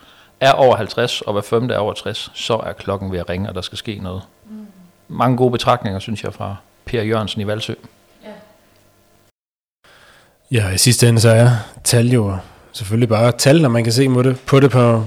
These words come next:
Speaker 3: på mange måder. En anden Facebook-bruger her, han, han kommenterer på den her artikel og siger, at det er da stærkt bekymrende at, øh, se, at, øh, hver anden chauffør jo må være under halvtreds, og han synes altså, det er skræmmende, at den har så mange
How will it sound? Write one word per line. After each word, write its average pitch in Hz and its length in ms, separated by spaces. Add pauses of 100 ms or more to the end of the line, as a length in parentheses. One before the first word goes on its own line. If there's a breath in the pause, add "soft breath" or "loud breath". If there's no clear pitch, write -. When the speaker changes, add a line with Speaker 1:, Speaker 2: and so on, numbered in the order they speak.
(120)
Speaker 3:
på 123 100
mange 131 240
måder. 131 400 (420)
En 127 140
anden 131 220
Facebook-bruger 110 800
her, 110 180
han, 110 280 (1000 loud breath)
han 120 120
kommenterer 135 400
på 127 60
den 135 180
her 131 120
artikel 135 300
og 127 80
siger, 127 300
at 110 60
det 117 140
er 117 60
da 113 200
stærkt - 480
bekymrende 123 560
at, 98 400
øh, 104 140
se, 147 480 (120)
at, 107 260
øh, 101 240
hver 113 140
anden 143 280
chauffør 139 420
jo 107 300
må 107 120
være 107 280
under 147 200
halvtreds, 110 520
og 104 100
han 104 140
synes 117 240
altså, 101 200
det 104 80
er 101 60
skræmmende, 110 480
at 90 80
den 92 120
har 98 140
så 117 140
mange 107 280